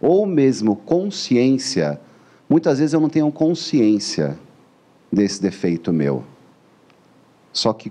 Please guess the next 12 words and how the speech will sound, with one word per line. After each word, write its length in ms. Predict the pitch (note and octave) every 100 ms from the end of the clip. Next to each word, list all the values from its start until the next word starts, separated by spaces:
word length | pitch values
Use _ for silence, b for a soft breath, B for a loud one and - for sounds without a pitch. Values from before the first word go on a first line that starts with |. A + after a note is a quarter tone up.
| - -
quando 440 | - E3 F#3+ E3
eu 140 | C#3+
vejo 440 | A#2+ A2 G#2+ F2+ F#2
esse 160 | -
defeito 500 | G2 G2+ - G#2 G#2+
meu 260 | G2 G2+ F#2+
no 180 | G2+ A2
outro, 760 | G#2 C3+ C#3+ C#3+ E2+ D2+ D#2+ - _ _ _ _ _ _ _ _ _ _ -
aquilo 340 | F#2+ B2 A2+
me 80 | A#2
deixa 340 | A#2 A2 -
mal. 320 | A#2 F2 D#2+